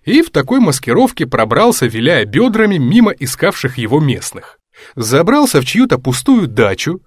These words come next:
съел все консервы, включая даже те, что были для кошки, банку огурцов соленых из-под пола, немного заплесневелых, и хорошенько выспался, даже не разувшись от усталости.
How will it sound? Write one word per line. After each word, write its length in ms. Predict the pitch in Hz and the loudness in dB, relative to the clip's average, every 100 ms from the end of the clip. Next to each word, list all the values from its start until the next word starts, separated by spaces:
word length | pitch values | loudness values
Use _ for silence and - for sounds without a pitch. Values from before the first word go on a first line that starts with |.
| _ | _
съел 420 | - 143 175 277 | -8 -2 0 0
все 260 | 240 - 226 | 0 -2 -2
консервы, 720 | 160 143 - 127 107 107 160 - | 0 0 0 0 0 -2 -6 -8
включая 480 | - 156 - 156 | -4 -2 0 0
даже 220 | 143 139 147 | 2 0 -2
те, 180 | - | -4
что 200 | 147 - | -4 -4
были 240 | 139 135 131 | 0 0 0
для 180 | 123 127 | 0 -2
кошки, 560 | 139 127 123 - 131 - - - | 0 -2 -2 -6 -8 -10 -20 -20
банку 500 | 117 123 247 247 196 - | -6 0 2 2 0 0
огурцов 640 | 190 131 110 - - 131 | -2 -2 -6 -4 -2 -2
соленых 540 | - 143 190 185 185 - | 0 0 4 4 2 -4
из-под 540 | 196 160 - 160 165 | -8 -8 -4 -4 -2
пола, 280 | - 147 151 - - | -2 -2 -2 -8 -6
немного 440 | 220 139 107 107 | -2 0 -2 -4
заплесневелых, 840 | 110 120 120 123 151 117 101 98 - - - | -6 -4 -4 -2 0 0 -2 -8 -16 -20 -8
и 160 | - 285 | 0 2
хорошенько 580 | - 160 139 - - 143 | 2 0 0 0 2 0
выспался, 640 | 127 123 - 113 - 104 - - | 0 -2 -2 -4 -4 -8 -8 -4
даже 300 | 131 151 139 | 0 0 2
не 100 | 143 | 2
разувшись 500 | 151 139 127 - - | 2 0 -2 -6 -8
от 120 | 120 | -8
усталости. 720 | 135 - 104 92 - - - | -6 -2 -2 -4 -10 -14 -18